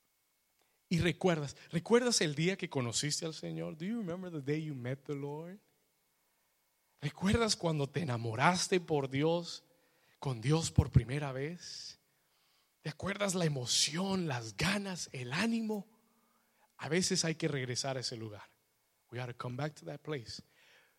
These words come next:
para tener una perspectiva más clara hacia dónde voy ahora. ¿Cuántos me están entendiendo? Hablaba con alguien esta semana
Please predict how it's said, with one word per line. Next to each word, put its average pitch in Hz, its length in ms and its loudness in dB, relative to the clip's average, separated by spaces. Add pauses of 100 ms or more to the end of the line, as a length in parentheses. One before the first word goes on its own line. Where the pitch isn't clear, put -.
(160)
para 139 160 -2
tener 135 300 2
una 135 180 0
perspectiva 131 720 -4
más 117 260 -6
clara 117 460 -6 (600)
hacia 127 280 2
dónde 120 260 -2
voy 113 220 -6
ahora. 101 420 -14 (600)
¿Cuántos 127 260 -4
me 117 80 -6
están 120 220 0
entendiendo? 110 520 -10 (1200)
Hablaba 131 340 -2
con 127 160 -6
alguien 151 240 0
esta 143 180 -6
semana 151 420 -6